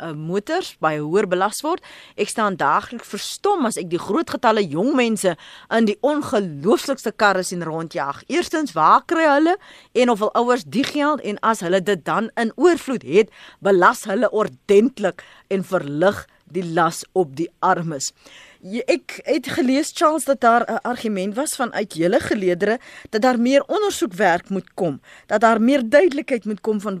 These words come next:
waarop moet en wat die fokus moet wees. Kan ons bekostig om nog langer te wag as ons nou eers nou net, wat is die twee ander produkte wat nou aangepas is? Eh, John het dit net nou, ehm, genoem. John, wat het jy nou net toe gesê?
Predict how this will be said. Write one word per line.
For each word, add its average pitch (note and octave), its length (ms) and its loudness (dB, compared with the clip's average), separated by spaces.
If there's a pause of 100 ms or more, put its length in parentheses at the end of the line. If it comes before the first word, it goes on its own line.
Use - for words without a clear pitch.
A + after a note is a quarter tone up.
(140)
waarop G3+ 720 -2
moet G3+ 400 -8
en F#3 240 -2
wat E3+ 160 -4
die G#3 100 -4
fokus - 680 -2
moet F#3 340 -4
wees. E3 260 -2 (640)
Kan F#4 200 2
ons G4 160 0
bekostig F4 680 0
om B3+ 200 2
nog G3 220 0
langer G#3+ 400 0
te D#4 140 0
wag F3 380 -2
as A#3+ 180 -2
ons A3+ 100 -6
nou G#3 220 0
eers C#4 220 -2
nou A#3+ 160 -2
net, A3 300 -6 (360)
wat G3 160 -2
is E4 80 -4
die F#4 120 0
twee F#4 200 0
ander D#4 180 -2
produkte C#4 400 -2
wat C4+ 160 -2
nou A#3 260 -2 (280)
aangepas C4+ 600 -2
is? - 320 -8 (600)
Eh, F#3 140 -6
John F#3+ 200 2
het A#3 120 -2
dit A#3 80 -10
net F#3 200 -4
nou, G3+ 120 -4
ehm, E3 280 -4 (180)
genoem. F3+ 380 -2
John, G#3+ 280 0
wat C#4 100 -4
het C#4+ 80 -12
jy D#4+ 120 -6
nou D#4 120 -4
net C#4 240 -2
toe D4+ 80 -10
gesê? D4+ 280 -6